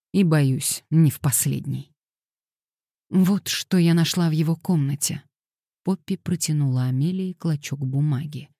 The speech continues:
Хмурясь, Амелия прочитала записку. "Простите меня.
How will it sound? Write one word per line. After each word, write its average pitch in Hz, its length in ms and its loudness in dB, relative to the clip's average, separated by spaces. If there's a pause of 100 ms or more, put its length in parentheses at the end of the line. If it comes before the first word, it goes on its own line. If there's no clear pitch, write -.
(460)
Хмурясь, 240 720 0
Амелия 147 500 2
прочитала 131 600 -6
записку. 147 640 -6 (960)
"Простите - 640 0
меня. 147 400 -8